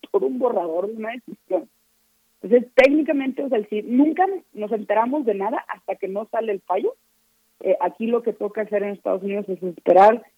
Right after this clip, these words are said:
esa sentencia, analizarla palabra por palabra, párrafo por párrafo, eh, para ver cuáles son las distintas, este, ahora sí, como, como estábamos mencionando, de los distintos argumentos,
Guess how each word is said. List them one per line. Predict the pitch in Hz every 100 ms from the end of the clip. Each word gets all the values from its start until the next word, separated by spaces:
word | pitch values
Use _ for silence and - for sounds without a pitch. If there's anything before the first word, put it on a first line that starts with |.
| -
esa | 190 190
sentencia, | 180 165 226 254 240 254 269 _ _
analizarla | 349 262 180 185 220 208 220 226 233 -
palabra | 185 190 214 220
por | 202 190
palabra, | 180 190 202 208 220 -
párrafo | 196 208 202 208
por | - -
párrafo, | 185 196 208 226 247 - _ _ -
eh, | 190 175 -
para | 175 170
ver | 180 190 208 - -
cuáles | 202 196 208
son | 208 202
las | 202 196
distintas, | 190 - 185 185 185 202 _ _ _ _ _
este, | - 165 - _ - 180
ahora | 185 208
sí, | 220
como, | 196 220 208 -
como | - 175
estábamos | 175 180 208
mencionando, | 233 208 185 190 214
de | 220
los | 196 165
distintos | 170 208 208 240
argumentos, | 240 196 190 208 247